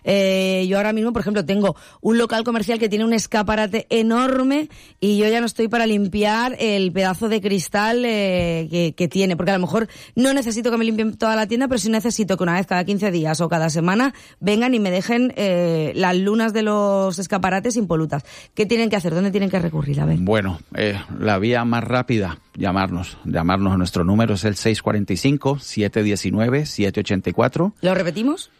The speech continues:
Speaker 2: Seis cuarenta y cinco, siete diecinueve, siete ochenta y cuatro. Eh, preguntar por mí directamente, Fernando, <laughs> por si no había quedado, y, o también contactarnos por WhatsApp.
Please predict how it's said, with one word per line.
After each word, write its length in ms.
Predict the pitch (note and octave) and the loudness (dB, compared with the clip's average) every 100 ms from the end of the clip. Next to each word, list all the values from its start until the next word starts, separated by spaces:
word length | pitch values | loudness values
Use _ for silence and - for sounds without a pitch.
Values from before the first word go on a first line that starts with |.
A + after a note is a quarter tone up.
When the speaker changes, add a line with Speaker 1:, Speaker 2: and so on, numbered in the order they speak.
| _ | _
Speaker 2:
Seis 380 | - A#2 A#2+ - | -4 0 0 0
cuarenta 340 | A2+ G2+ F#2+ | 0 0 -2
y 60 | F2 | 0
cinco, 440 | C3+ D#3 E3+ F#3+ - - | 0 2 0 -2 -6 -14
siete 460 | - - A#2 A2 G2+ | -6 0 0 2 0
diecinueve, 640 | F#2+ F#2+ G#2+ C3 D3+ F#3 - _ | 0 0 2 2 2 -2 -8 _
siete 480 | - - B2 C#3+ D#3+ | -8 0 0 2 0
ochenta 400 | - F#2+ A#2 A#2+ | -2 -2 0 0
y 20 | A#2 | 0
cuatro. 440 | F#2+ - D#2+ - - - | -2 -2 -6 -8 -12 -4
Eh, 200 | G2 E2 | -2 0
preguntar 540 | F2 E2+ F#2 F#2+ F2+ | -2 -2 0 0 0
por 200 | - F2+ | -2 0
mí 120 | G#2 | 0
directamente, 640 | A#2+ G#2+ - A2 D3 D#3 C#3 | 2 0 2 2 2 0 0
Fernando, 520 | G#2+ A2+ E3+ F#3 A3 _ - - | 0 0 0 0 -2 _ -20 -10
<laughs> 400 | - G#2+ - - | -8 -6 -10 -8
por 140 | G#2 | -6
si 140 | - G2 | -2 0
no 80 | G2+ | 2
había 220 | A2+ G#2+ | 2 0
quedado, 480 | G#2+ G#2+ B2+ D3 D#3+ | 0 0 2 2 0
y, 560 | A#2 G2+ F#2+ F#2+ F#2 G#2 | 0 0 0 -2 -2 -2
o 120 | G#2 | -2
también 320 | G2+ G2 G#2+ | 0 2 2
contactarnos 680 | A2+ A2+ G#2 - G2+ G2 G2 | 2 2 0 0 0 0 0
por 160 | G2 F#2+ | 0 0
WhatsApp. 360 | F#2 - F#3 | 0 0 0